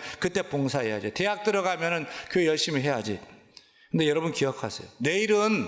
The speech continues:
내 것이 아닙니다. 하나님 주신 오늘만 내 것입니다.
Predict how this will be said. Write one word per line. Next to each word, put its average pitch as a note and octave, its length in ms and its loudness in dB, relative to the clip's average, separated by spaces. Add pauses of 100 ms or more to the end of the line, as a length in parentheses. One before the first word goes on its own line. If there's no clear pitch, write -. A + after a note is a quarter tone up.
(340)
내 C#3 140 0
것이 D3 300 -2
아닙니다. F#2 420 -10 (880)
하나님 A3+ 420 0
주신 G3 280 0
오늘만 C4 580 4 (320)
내 C3 80 2
것입니다. - 560 -4